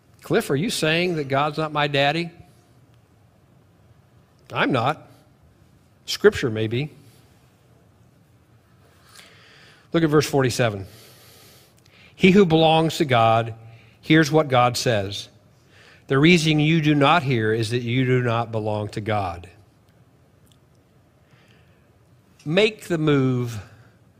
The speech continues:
to better acoustics. Choose to hear him.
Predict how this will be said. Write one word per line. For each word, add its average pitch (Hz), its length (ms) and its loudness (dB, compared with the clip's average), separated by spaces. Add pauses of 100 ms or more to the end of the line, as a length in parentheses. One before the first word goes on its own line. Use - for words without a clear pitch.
(400)
to - 80 -6
better 117 320 0
acoustics. - 840 -8 (1600)
Choose 185 560 0
to - 160 -4
hear 139 340 -2
him. 104 420 -10